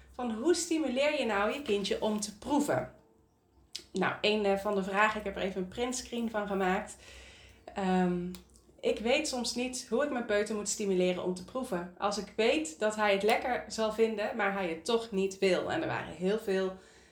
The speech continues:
van dit soort vergelijkbare, eh, vragen. Dus misschien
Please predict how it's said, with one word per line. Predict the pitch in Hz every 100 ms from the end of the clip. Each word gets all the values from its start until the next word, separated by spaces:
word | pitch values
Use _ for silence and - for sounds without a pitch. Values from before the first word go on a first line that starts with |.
| -
van | 269
dit | 233 233
soort | 233 214
vergelijkbare, | - 196 196 190 196 196 175 180 175 175 180 - - _ _ _
eh, | - 185 175
vragen. | 180 - 269 254 196
Dus | 185 185
misschien | 214 - 277 226 -